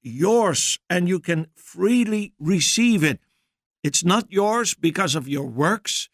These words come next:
It's not yours because, uh, well, you are so kind and good and so loving. It's yours because of what Christ has accomplished, and that is always secure and safe, and that's a reality.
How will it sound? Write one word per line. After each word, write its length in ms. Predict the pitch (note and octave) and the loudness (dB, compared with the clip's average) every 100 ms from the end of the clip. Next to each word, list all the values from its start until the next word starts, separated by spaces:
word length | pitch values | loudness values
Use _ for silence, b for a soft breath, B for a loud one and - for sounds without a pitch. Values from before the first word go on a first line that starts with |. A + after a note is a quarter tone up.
| _ _ _ | _ _ _
It's 260 | - D#3 - | -4 -2 0
not 220 | F#3 A3+ - | 0 0 0
yours 480 | E3+ G#3 A#3+ A3+ E3 | 0 2 2 0 0
because, 580 | D#3+ - E3+ D#3+ B2 | -2 0 -2 -2 -2
uh, 140 | D3 C#3 | -2 -2
well, 360 | D#3+ E3+ B2+ - _ _ | 0 0 -2 -8 _ _
you 160 | C#3+ E3 | 0 0
are 100 | D#3+ | 0
so 220 | - D3 | -2 -4
kind 480 | - D#3+ F3 F3+ E3 | -4 -2 0 0 0
and 240 | D#3 B2+ | -2 -2
good 440 | G#2+ F#3 F3+ F3+ D#3 | 0 2 2 0 -2
and 240 | D3+ B2+ - _ _ | -2 -4 -6 _ _
so 220 | - D3+ | -6 -2
loving. 500 | C#3+ D3 F#3+ A3 G#3+ - | 2 2 2 0 -2 -2
It's 320 | E3 B2+ - | -2 -2 -4
yours 380 | E3 G#3 G3+ E3+ | -2 -2 -2 -4
because 420 | F3 E3 E3 C3 | -4 -4 -6 -6
of 140 | C3+ | -10
what 180 | C#3 C3+ _ | -12 -16 _
Christ 520 | - D3 A3 A3 - | -8 -4 -2 -2 -6
has 260 | D3+ E3 - - | -6 -8 -6 -6
accomplished, 880 | C3+ _ - F#3 F3+ E3 C3+ - - _ _ _ _ | -8 _ -2 0 2 2 2 -2 -6 _ _ _ _
and 200 | C#3+ D#3 | 0 2
that 180 | F#3 F#3+ | 2 2
is 180 | F3 C3 | 0 -2
always 540 | - A3 G#3 G3 F#3+ - | 0 2 2 2 0 0
secure 680 | - E3+ - F#3+ G3 B2 - | 0 -2 -2 0 0 -2 -4
and 240 | D3+ E3 D#3 | -2 -2 0
safe, 600 | - G#3 G3+ C3+ - - | 0 0 0 -2 -6 -4
and 300 | D3+ E3 D#3 | -2 -2 -2
that's 320 | F3 G3+ - | -4 -2 -2
a 80 | E3 | 0
reality. 840 | D#3+ D#3 D3 F#3+ A3+ F#3 - E3 | 0 0 0 0 0 0 2 0